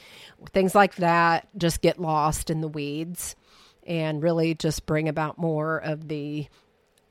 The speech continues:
negative communication that you're trying to get away from by setting the boundary. <laughs> So keep it brief,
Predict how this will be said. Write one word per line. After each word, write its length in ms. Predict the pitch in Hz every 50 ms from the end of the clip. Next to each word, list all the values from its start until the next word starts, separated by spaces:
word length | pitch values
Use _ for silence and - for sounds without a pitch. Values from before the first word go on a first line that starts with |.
| _ -
negative 440 | 185 196 196 196 185 180 175 160
communication 1120 | - - 180 165 160 165 170 156 - 175 160 160 160 - - - 180 160 156 151 156 156 - -
that 520 | 170 160 160 147 151 151 147 147 151 - _
you're 180 | - 165 170 165
trying 320 | - 185 160 156 151 151
to 60 | 156
get 140 | 147 151 143
away 220 | 147 143 131 123 156
from 400 | - - 151 131 90 185 196 180
by 120 | 170 160
setting 360 | 160 - 185 165 160 160 165 160
the 100 | 160 151
boundary. 580 | 147 143 143 156 165 160 - 269 247 233 294 -
<laughs> 60 | -
So 240 | - 185 170 160 151 - - - - - -
keep 240 | - - 214 196 175
it 120 | 226 - 202
brief, 500 | 214 202 196 185 226 311 - - -